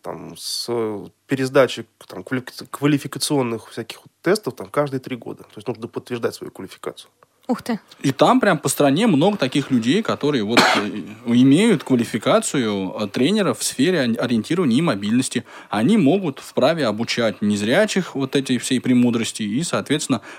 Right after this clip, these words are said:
Speaker 3: работать в соответствующих учреждениях, например, там, в сфере тр-,
Speaker 1: Но
Speaker 3: там,
Speaker 1: дело в
Speaker 3: труда
Speaker 1: том,
Speaker 3: и
Speaker 1: что,
Speaker 3: занятости.
Speaker 1: опять-таки, здесь нужно понимать, что западная система и отечественная система,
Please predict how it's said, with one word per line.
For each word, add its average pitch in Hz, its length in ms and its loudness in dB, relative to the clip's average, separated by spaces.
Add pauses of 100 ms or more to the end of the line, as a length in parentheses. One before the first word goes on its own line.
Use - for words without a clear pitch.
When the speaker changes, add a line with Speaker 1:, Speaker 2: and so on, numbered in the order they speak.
Speaker 3:
работать 123 420 2
в - 20 -8
соответствующих 120 680 -2
учреждениях, 117 840 0
например, 117 320 -2
там, 95 240 -6
в - 120 -14
сфере 101 280 -6
тр-, 104 100 -12
Speaker 1:
Но 143 220 0
Speaker 3:
там, 90 180 0
Speaker 1:
дело 175 200 8
в - 20 0
Speaker 3:
труда 180 140 4
Speaker 1:
том, 170 40 6
Speaker 3:
и - 20 6
Speaker 1:
что, - 180 -6
Speaker 3:
занятости. 147 340 4
Speaker 1:
опять-таки, 147 320 0
здесь 135 160 -4
нужно 135 240 -2
понимать, 156 400 0
что 127 960 0
западная 127 680 2
система 110 520 -4
и 113 140 -4
отечественная 117 500 -2
система, 107 720 -2